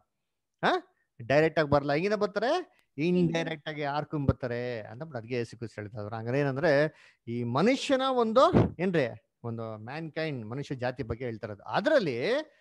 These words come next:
ಕೆಲವೊಬ್ರನ್ನ ಏನ್ ಮಾಡಿದ್ರು? ಪರಲೋಕ ರಕ್ಷಣೆಗೆ ಇವಾಗ ಆಯ್ಕೆ ಮಾಡಿದ್ರು. ಅದಕ್ಕೆ ಹೇಳ್ತಾರ, ನೀವೇ ನನ್ನ ಕುರಿಗಳು, ನನ್ನ ಕುರಿಗಳು ಏನ್ ಮಾಡ್ತಾರೆ? ನನ್ನ ಮಾತನ್ನ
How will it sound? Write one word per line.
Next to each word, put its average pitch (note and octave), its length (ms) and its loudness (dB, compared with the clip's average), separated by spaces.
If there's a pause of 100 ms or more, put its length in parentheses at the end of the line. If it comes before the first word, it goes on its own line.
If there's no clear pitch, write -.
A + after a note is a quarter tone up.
(380)
ಕೆಲವೊಬ್ರನ್ನ C#4+ 560 6
ಏನ್ B3+ 120 0
ಮಾಡಿದ್ರು? A3 220 0
ಪರಲೋಕ A3+ 300 0
ರಕ್ಷಣೆಗೆ A3 380 2
ಇವಾಗ D#3+ 220 10 (540)
ಆಯ್ಕೆ C#3 260 -2
ಮಾಡಿದ್ರು. C3 340 -2
ಅದಕ್ಕೆ D#3+ 380 -2
ಹೇಳ್ತಾರ, C#3+ 240 0
ನೀವೇ E3 440 -2
ನನ್ನ D#3+ 240 -6 (600)
ಕುರಿಗಳು, E3+ 760 6 (480)
ನನ್ನ F3 160 2
ಕುರಿಗಳು A3+ 360 2
ಏನ್ A#3 100 0
ಮಾಡ್ತಾರೆ? G#3+ 220 -2
ನನ್ನ G3 100 -2
ಮಾತನ್ನ B3 260 2